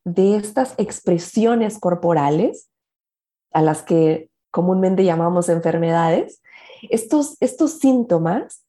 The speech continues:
es solamente tu cuerpo, o, o si ya nos ponemos más pachecosos y más profundos y más, más allá, es tu ser, lo más elevado de tu ser, diciéndote, "Oye,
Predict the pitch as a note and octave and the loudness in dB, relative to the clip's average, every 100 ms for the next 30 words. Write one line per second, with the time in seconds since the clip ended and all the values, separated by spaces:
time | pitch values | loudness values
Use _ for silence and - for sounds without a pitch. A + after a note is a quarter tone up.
0 | _ _ _ _ _ _ _ _ - B3 | _ _ _ _ _ _ _ _ -8 -6
1 | D4+ D4+ C#4+ C#4 C#4 C4+ C4+ G3+ - B3 | -2 0 2 2 2 0 0 -4 0 2
2 | D#4 D#4 - F#3 F#3 - G3+ G3 - G#3 | 2 0 0 0 0 0 2 2 2 2
3 | G#3 G3+ - - - G#3 A#3+ C4 A#3+ G#3+ | 4 2 0 -6 -2 0 0 0 0 0
4 | A3 A3+ A3+ A3+ A3 A3+ A3+ - - - | 0 0 -2 -2 0 0 -2 -8 -20 -14
5 | - A#3+ - F3+ - A3+ A3 F#3+ F#3+ F#3+ | -2 -2 0 -2 0 0 0 -4 0 0
6 | F#3+ G3+ A3 G3+ A3 G#3+ G#3 F3+ F3 F3+ | 0 -2 -2 -2 0 0 2 2 2 0
7 | F3+ F#3+ G3+ G3+ - _ _ _ - G3 | 0 0 -2 -6 -12 _ _ _ -4 -2
8 | G3+ A3 F#3+ F#3 F#3+ - - _ _ _ | 0 0 2 2 0 -4 -18 _ _ _
9 | _ _ _ - A#3+ A#3+ A#3+ _ _ _ | _ _ _ 2 2 2 -2 _ _ _
10 | _ _ _ _ _ _ G#3 F3+ - A3 | _ _ _ _ _ _ -2 -2 -2 0
11 | A3+ E4 A#4 A#4 - _ - G3+ A3 D#4 | 2 2 0 -4 -12 _ -4 -2 0 0
12 | F4+ D#4 C4 B3 C#4 C#4+ B3 A#3 G3+ - | 0 2 4 4 4 4 4 2 -4 -2
13 | A3+ B3 A3 G#3 A#3+ A#3 A3 A3+ A3+ - | 0 2 0 0 0 2 0 0 -2 2
14 | C4+ C#4 C#4 - | 2 4 0 -2